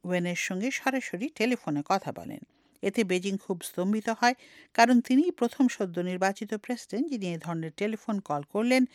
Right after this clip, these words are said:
আর তাছাড়া ট্রাম্প তার টুইট বার্তায় তাইওয়ানের প্রেসিডেন্টকে প্রেসিডেন্ট সাই হিসেবে সম্বোধন করেছেন। উনিশশো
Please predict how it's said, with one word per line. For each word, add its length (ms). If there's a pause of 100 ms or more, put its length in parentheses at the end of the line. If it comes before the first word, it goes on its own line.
(360)
আর 100
তাছাড়া 560
ট্রাম্প 320
তার 120 (100)
টুইট 280
বার্তায় 480
তাইওয়ানের 460
প্রেসিডেন্টকে 640 (460)
প্রেসিডেন্ট 520
সাই 400
হিসেবে 420 (120)
সম্বোধন 580
করেছেন। 500 (840)
উনিশশো 440